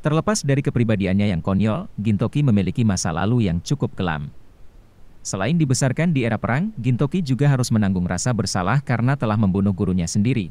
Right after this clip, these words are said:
Yoshida Shoyo. Sebelum Perang Joui usai, Gintoki dihadapkan dengan dua pilihan sulit, yaitu membunuh gurunya untuk menyelamatkan rekan-rekannya atau sebaliknya. Tak memiliki pilihan lain, Gintoki akhirnya memutuskan untuk membunuh gurunya sendiri.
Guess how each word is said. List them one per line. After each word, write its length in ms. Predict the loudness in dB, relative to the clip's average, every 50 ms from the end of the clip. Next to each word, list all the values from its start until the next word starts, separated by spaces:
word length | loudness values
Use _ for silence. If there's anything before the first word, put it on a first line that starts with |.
| -4
Yoshida 400 | -2 0 0 0 0 -2 -2 -4 -4
Shoyo. 400 | -4 -2 -2 -2 -2 -4 -8 -12 -18 -20 -20 -20 -20 -20 -20 -20 -20 -18 -18 -18 -18 -18 -20 -20 -20 -18 -16 -16 -12 -6
Sebelum 320 | -4 0 0 2 0 0 0
Perang 220 | 2 2 2 4
Joui 260 | 4 4 4 2 2
usai, 400 | 2 0 0 0 0 0 0 -2 -4
Gintoki 420 | -2 -2 0 0 2 0 0 0 0
dihadapkan 560 | 2 2 2 2 0 -2 -4 -2 0 0 2
dengan 300 | 2 2 2 4 4 4
dua 160 | 2 2 2
pilihan 340 | 2 0 -2 -2 -2 -2 -4
sulit, 320 | -2 -2 -2 0 -2 -4 -6 -10 -6 -2
yaitu 300 | -2 -2 0 0 2 2
membunuh 320 | 4 4 4 4 2 0
gurunya 460 | 0 0 -2 0 0 2 2 2 0 0
untuk 320 | 0 0 0 2 0 0
menyelamatkan 680 | 2 2 2 2 2 0 0 0 -2 -2 0 0 0 0 0
rekan-rekannya 720 | 0 -2 -2 -2 -2 -4 -4 -2 0 2 2 2 0 0
atau 240 | -2 -6 -4 -4 -4
sebaliknya. 720 | -4 -2 -2 -2 -2 -2 -2 -2 -2 -2 -2 -2 -4 -8 -14 -18 -20 -20 -20 -20 -20 -20 -20 -20 -18 -18 -18 -20 -20 -20 -16 -6 -2
Tak 160 | 0 2 4
memiliki 320 | 4 4 4 4 2 0 0
pilihan 300 | 0 2 2 4 4 2
lain, 400 | 2 0 0 0 0 -2 -2 -4 -6 -4
Gintoki 420 | -2 0 0 0 0 -2 0 0
akhirnya 380 | 0 0 0 0 0 0 2 2
memutuskan 640 | 4 4 2 2 0 -2 -4 -2 0 2 2 2 0
untuk 300 | 2 0 0 0 0 0
membunuh 320 | 2 2 4 4 4 2 2
gurunya 400 | 2 0 0 0 0 0 -2 -2
sendiri. 460 | 0 0 0 0 0 -4 -6 -10 -12